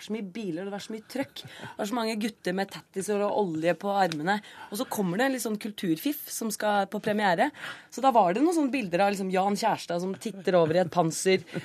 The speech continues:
og en fyr som viser han liksom dreieskive, og det var veldig sånn et kult møte mellom, eh, kulturfolk og bilfolk, og det de har til felles er jo lidenskap for det de driver med.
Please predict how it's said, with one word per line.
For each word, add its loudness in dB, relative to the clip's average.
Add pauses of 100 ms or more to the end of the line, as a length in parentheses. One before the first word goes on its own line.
og 4
en -2
fyr 4
som 0
viser 2
han 4
liksom 0
dreieskive, 2
og -4
det 4
var 4 (320)
veldig 6
sånn 2 (240)
et -2
kult -4
møte 4
mellom, 0 (480)
eh, -2 (180)
kulturfolk -6
og -2
bilfolk, -4
og -2 (420)
det 4
de 2
har 6
til -4
felles -2
er 0
jo 2
lidenskap -2
for -4
det -4
de -2
driver -2
med. -4